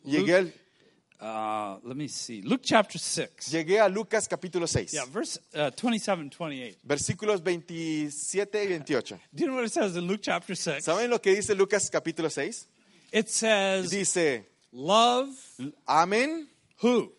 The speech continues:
Speaker 1: ¿A quiénes?
Speaker 2: Your friends?
Speaker 1: ¿A sus amigos?
Speaker 2: No.
Speaker 1: No.
Speaker 2: Love your
Speaker 1: Amen a sus
Speaker 2: enemies.
Speaker 1: enemigos.
Speaker 2: Now,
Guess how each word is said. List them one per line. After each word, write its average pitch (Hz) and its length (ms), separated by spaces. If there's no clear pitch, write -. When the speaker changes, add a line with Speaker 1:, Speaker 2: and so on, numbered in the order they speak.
Speaker 1:
¿A 135 80
quiénes? 247 480
Speaker 2:
Your 147 100
friends? 240 560
Speaker 1:
¿A - 80
sus 165 280
amigos? 254 480
Speaker 2:
No. 208 220
Speaker 1:
No. 139 140
Speaker 2:
Love 214 260
your 226 560
Speaker 1:
Amen 208 400
a 226 160
sus 285 540
Speaker 2:
enemies. 262 720
Speaker 1:
enemigos. 226 1040
Speaker 2:
Now, 240 260